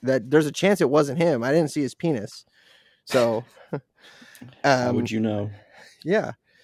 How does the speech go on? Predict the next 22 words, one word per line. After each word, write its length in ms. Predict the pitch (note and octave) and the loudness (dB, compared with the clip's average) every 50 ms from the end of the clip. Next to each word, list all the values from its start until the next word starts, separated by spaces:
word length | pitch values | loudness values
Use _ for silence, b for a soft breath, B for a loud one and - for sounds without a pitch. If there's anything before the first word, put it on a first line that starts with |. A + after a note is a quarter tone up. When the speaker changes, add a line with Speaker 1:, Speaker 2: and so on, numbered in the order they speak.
| _ _ _ _ _ - | _ _ _ _ _ -2
Speaker 1:
But 240 | B2+ D3 D#3+ D3+ | 0 2 2 4
it 120 | A#2 D#3 E3 | 4 4 4
was 140 | E3 E3 E3+ | 4 4 2
all, 140 | E3+ F3+ - - | 2 2 2 0
it 80 | E3 | -2
just 220 | D3+ G3+ G#3 - - | 0 -2 -4 -4 -4
also 280 | - D3+ D3+ - E3 | -2 -2 0 0 -2
felt, 300 | - - - C3+ B2 G2+ | -2 0 0 2 2 2
like, 160 | A#2 A#2+ A#2 A#2 | 0 -2 -2 -2
really 160 | B2 A#2+ A#2 | -2 -2 -2
kinda 240 | - - B2+ B2 A#2+ | -4 -4 -4 -4 -4
disingenuous, 760 | C3 A#2+ A#2 - B2 A#2 G#2+ - G2+ G2+ G2+ G#2+ A2 A2+ - | -2 -4 -6 -4 -6 -8 -6 -6 -6 -6 -4 -4 -6 -6 -6
kinda 160 | - B2 A2+ | -8 -8 -6
like 140 | A2+ A#2 F#2+ | -6 -6 -6
my 120 | G2+ A#2 | -6 -8
stance 420 | G#2+ - - - A2 A2 A2+ - A#2 | -8 -8 -8 -8 -6 -6 -6 -6 -6
on 100 | A2 G#2+ | -8 -8
Felicia 340 | - A2 G2+ G#2 G#2+ - G#2 | -8 -8 -8 -8 -8 -10 -10
Day 200 | F#2 G#2 G2+ G2+ | -6 -6 -4 -4
and 120 | G2+ G#2+ G#2 | -4 -6 -4
Wil 200 | G2+ G#2 G2+ G2 | -4 -4 -4 -4
Wheaton, 420 | F#2+ G#2+ G2+ - - A2 A2+ B2 | -6 -8 -8 -8 -8 -8 -10 -10